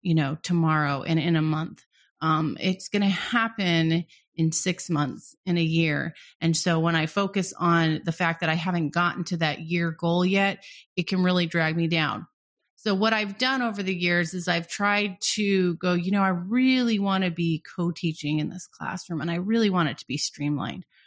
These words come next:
but we're not even there yet. I gotta get myself in the classroom and, and start building a relationship. So what small things can I do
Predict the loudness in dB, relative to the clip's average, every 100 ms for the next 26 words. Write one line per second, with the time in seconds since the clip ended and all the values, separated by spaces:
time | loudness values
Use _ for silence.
0 | _ _ 0 0 0 -4 _ _ _ _
1 | _ _ _ _ -2 2 4 4 2 2
2 | 2 2 2 0 0 2 2 2 0 -2
3 | -4 -2 -6 -6 0 2 0 -2 -4 -4
4 | -8 -18 -20 _ _ _ _ _ -6 -4
5 | -2 -2 -4 -6 -4 -2 -2 0 -2 -2
6 | -2 -4 -6 -6 -8 -6 -4 0 -2 -2
7 | -2 0 0 0 0 0 -2 0 0 0
8 | -2 -4